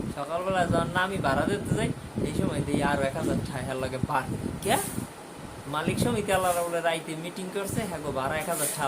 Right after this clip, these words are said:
বাড়াইতে হইবে, হেই এর লইগা। আসুক গা, হ্যাঁ? মুই আসুক কে ইয়ে হন্যা তো মোর মাথায় ঠাড়া ভাঙার মতো অবস্থা। মুই তো তোমাকে লইগা টাকা গুন্যে গুন্যে আনি নাই, মোচাও ভাঙ্গি আনি নাই, হ্যাঁ? আনছি।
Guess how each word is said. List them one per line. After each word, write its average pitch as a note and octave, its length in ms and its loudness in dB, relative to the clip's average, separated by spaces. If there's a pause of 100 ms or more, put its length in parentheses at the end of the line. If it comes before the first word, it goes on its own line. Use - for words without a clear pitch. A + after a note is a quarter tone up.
বাড়াইতে F3+ 420 2
হইবে, G#3 200 2 (280)
হেই F3 180 2
এর C#3+ 120 2
লইগা। - 240 -8 (600)
আসুক C4 280 4 (160)
গা, C3 120 4 (840)
হ্যাঁ? C4+ 160 4 (380)
মুই G3+ 140 2 (100)
আসুক B3+ 300 2
কে C4 140 4
ইয়ে A#3+ 180 4
হন্যা A3+ 360 2
তো G#3 80 4 (380)
মোর E3+ 120 0 (200)
মাথায় E3 300 4
ঠাড়া E3+ 240 8
ভাঙার D#3 300 4
মতো C#3+ 180 -2 (100)
অবস্থা। C3+ 340 -4 (1000)
মুই F#3+ 200 4 (120)
তো G#3 60 8 (160)
তোমাকে G3+ 360 2
লইগা F#3+ 220 2 (100)
টাকা F3 200 8 (120)
গুন্যে F3 320 2
গুন্যে F3+ 260 4 (100)
আনি C#3 200 0
নাই, A#2+ 240 -4 (720)
মোচাও G3+ 400 10
ভাঙ্গি F3+ 320 4
আনি C3+ 200 -2
নাই, A#2 120 -4 (680)
হ্যাঁ? A3 160 2 (520)
আনছি। B3 260 2